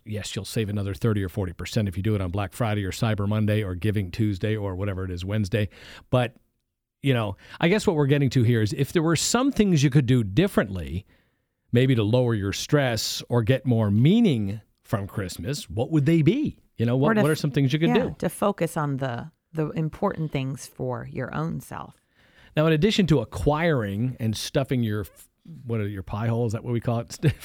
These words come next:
Speaker 1: Feeding your face. Uh, what else is going on now that causes stress for people?
Speaker 2: Well, the calendar is always full of scheduled events, whether it be work parties, church parties, um, you know, end of year dance recitals or band performances.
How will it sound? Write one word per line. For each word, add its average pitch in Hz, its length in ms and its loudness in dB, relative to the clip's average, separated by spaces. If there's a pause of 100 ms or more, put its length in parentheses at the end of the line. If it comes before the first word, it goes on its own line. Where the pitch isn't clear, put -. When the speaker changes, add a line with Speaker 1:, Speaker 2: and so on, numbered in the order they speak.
(260)
Speaker 1:
Feeding 151 400 2
your 113 120 0
face. 120 460 0 (480)
Uh, 139 120 0
what 190 220 2
else 294 240 0
is 170 120 2
going 135 260 2
on 120 140 2
now 110 160 2
that 110 80 -2
causes 95 320 -2
stress - 260 -8
for - 120 -16
people? - 320 -20
Speaker 2:
Well, 165 200 -2
the 160 80 -2
calendar 185 540 2
is 160 140 0 (140)
always 175 420 4
full 156 340 0
of 139 100 -4
scheduled 151 520 -2
events, 139 500 -4
whether 143 280 0
it 135 140 -4
be 139 300 -2 (580)
work 147 400 -2
parties, 180 720 2
church - 360 -2
parties, 165 1040 0 (160)
um, 135 580 -4 (200)
you 135 120 -6
know, 127 100 -2
end 131 180 -2
of 135 100 -4
year 131 160 -2 (160)
dance 135 320 -2
recitals 147 440 -2
or 120 80 -4
band 131 340 -4
performances. 147 800 -2